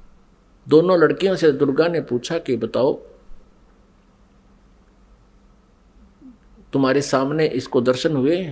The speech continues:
अब हाँ, दोनों ने झूठी गवाही दे दी कि हमारे सामने इसको,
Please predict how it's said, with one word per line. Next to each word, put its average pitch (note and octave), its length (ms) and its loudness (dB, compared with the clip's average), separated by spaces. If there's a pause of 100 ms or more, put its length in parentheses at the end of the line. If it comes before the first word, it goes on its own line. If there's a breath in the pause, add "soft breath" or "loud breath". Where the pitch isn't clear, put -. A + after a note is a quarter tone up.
(280)
अब A#2 140 -8
हाँ, G#2+ 420 -6 (1080 soft breath)
दोनों E3 280 2
ने G3+ 120 2
झूठी C#3+ 380 -2
गवाही D#3+ 280 4
दे C#3 160 -2
दी A3 220 -4
कि F3 120 -2
हमारे B2+ 340 0
सामने B2+ 640 -4
इसको, - 520 -8